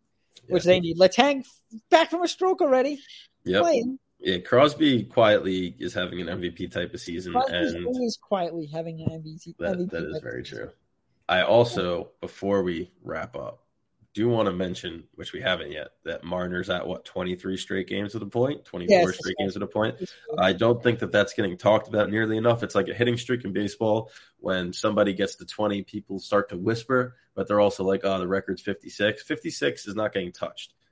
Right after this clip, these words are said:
Speaker 2: okay? Twenty
Speaker 1: Yeah.
Speaker 2: is amazing. And the fact that Gretzky had a fifty-two straight games with a point, that, that's also not getting touched. So let's talk
Speaker 1: Excuse
Speaker 2: about
Speaker 1: me.
Speaker 2: Mitch Marner.
Speaker 1: Excuse me. No offen-, no offense to Gretzky and anything he did. But, like, the goaltending was abysmal.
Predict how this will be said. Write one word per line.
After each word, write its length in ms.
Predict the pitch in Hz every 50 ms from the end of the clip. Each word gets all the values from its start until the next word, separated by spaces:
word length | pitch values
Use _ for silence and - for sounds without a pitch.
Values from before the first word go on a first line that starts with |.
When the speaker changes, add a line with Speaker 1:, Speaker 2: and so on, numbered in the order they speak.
| _ - -
Speaker 2:
okay? 360 | 104 - 104 101 101 95 - _
Twenty 340 | - - - 143 - - -
Speaker 1:
Yeah. 80 | - -
Speaker 2:
is 120 | - -
amazing. 560 | 85 90 82 101 110 107 92 87 82 82 90 _ _ _ _ _
And 220 | - - 104 110 110
the 80 | 110
fact 300 | - - 123 123 127 123
that 220 | - 113 101 92 - _ _
Gretzky 480 | - - 123 123 123 - - 117 107 98
had 240 | 110 101 104 101 90
a 60 | 90
fifty-two 1000 | - - 120 117 120 - 107 95 90 _ - - - 123 123 123 127 123 123 123
straight 460 | - - - 123 120 120 - _ _
games 380 | - 123 113 110 120 120 117 113
with 100 | 123 120
a 40 | 113
point, 420 | - - 123 123 127 127 123 -
that, 200 | - 104 - -
that's 200 | - 131 135 -
also 360 | 151 147 135 120 - 98 98 98
not 180 | 98 95 95
getting 220 | - 95 90 87 90
touched. 260 | - - - - -
So 100 | - 120
let's 220 | 120 143 143 -
talk 220 | - - 139 139 131
Speaker 1:
Excuse 60 | 117 117 92
Speaker 2:
about 140 | 101 95 -
Speaker 1:
me. 60 | -
Speaker 2:
Mitch 180 | 90 90 - -
Marner. 340 | 85 85 82 73 64 - _ _ _ _ _ _ _ _ _ _
Speaker 1:
Excuse 260 | - - - 175 156 151
me. 100 | 151 147 _ -
No 100 | 202 226 233
offen-, 300 | 214 220 202 185 185 - 247
no 140 | 254 277 311
offense 300 | 302 294 285 285 254 -
to 100 | 233 220
Gretzky 300 | 208 190 190 190 - - 180
and 80 | 185 -
anything 320 | - 190 190 185 185 185 175
he 120 | 165 170
did. 340 | 170 160 160 175 196 214 202 _ _ _ _ _ _ _ _ _ _ _ _ _ _ _ -
But, 60 | 226
like, 200 | 226 208 185 - _ _ _ _ -
the 80 | 233
goaltending 380 | 226 220 247 233 220 208 196 180
was 120 | 170 175
abysmal. 560 | 165 139 - 160 147 131 135 139 113 - _